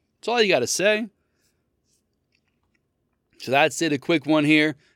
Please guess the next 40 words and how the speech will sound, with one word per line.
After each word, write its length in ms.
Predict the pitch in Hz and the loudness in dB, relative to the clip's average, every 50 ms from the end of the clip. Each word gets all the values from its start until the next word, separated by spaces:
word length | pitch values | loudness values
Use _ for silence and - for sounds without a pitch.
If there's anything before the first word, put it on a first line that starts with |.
| _ | _
Check 200 | - - 139 123 | -6 -4 -4 0
out 140 | 147 160 160 | 2 0 0
the 80 | 143 139 | 0 -2
video 320 | 131 147 156 151 156 151 | -2 0 0 0 2 0
on 140 | 156 147 143 | 0 0 0
YouTube, 440 | 143 151 156 131 - - 160 156 135 | -2 -2 -2 -4 -6 -6 -4 -2 -2
on 200 | 143 135 127 123 | -2 -2 0 2
Rumble. 500 | 143 151 151 147 143 151 147 151 151 - - _ _ _ _ _ _ _ _ _ _ _ _ _ _ _ - | 2 2 2 4 4 4 4 4 0 -4 -12 _ _ _ _ _ _ _ _ _ _ _ _ _ _ _ -8
I 40 | 113 | -4
may 140 | 120 139 147 | 0 2 4
have 160 | 151 139 - | 4 2 2
to 80 | 151 | -2
go 240 | 139 131 147 151 139 | 2 4 4 6 4
through 300 | 127 - - 147 147 147 | 2 0 0 2 2 2
and 100 | 139 - | 2 2
edit 220 | 151 151 147 143 143 | 2 2 2 2 2
out 180 | 143 143 131 | 2 0 0
the 80 | 135 127 | -2 -8
part 320 | - - 143 143 139 131 | -4 0 2 2 2 2
about 400 | 131 120 135 135 139 139 127 123 | 0 0 2 2 2 2 0 -2
the, 100 | 123 123 | -2 -2
um, 520 | 123 120 117 117 113 110 104 101 101 92 80 - - | 0 2 2 2 0 -2 -4 -6 -10 -12 -16 -18 -4
virus 640 | 104 120 127 135 139 139 139 139 131 120 - - | 0 2 2 2 2 2 2 2 0 -2 -4 -6
and 140 | 120 117 113 | -8 -6 -6
stuff. 420 | - - - 135 139 131 127 - - | -6 -2 0 2 2 2 2 0 -2
They 140 | 113 117 | -4 -4
may 240 | 117 123 127 123 117 | -2 -2 -2 -2 -4
shut 320 | - - - 143 127 120 120 | -4 -4 -2 -2 -2 -2 -2
it 80 | 117 | -4
down. 240 | 117 120 123 120 107 | -4 -4 -4 -4 -4
Who 120 | 117 123 | -4 -6
knows? 360 | 117 117 117 120 120 117 101 107 | -4 -2 0 0 0 -2 -4 -6
The 80 | 113 | -8
rules 400 | 107 113 123 123 120 117 113 110 | -8 -6 -4 -4 -4 -4 -4 -4
are, 240 | 110 107 107 107 98 98 - | -4 -4 -4 -6 -8 -10 -12
you 100 | 120 117 | -10 -10
know, 180 | 110 107 98 | -8 -6 -6
I 60 | 98 | -6
don't 140 | 107 110 107 | -6 -6 -6
know. 260 | 117 117 113 113 113 | -4 -4 -4 -6 -6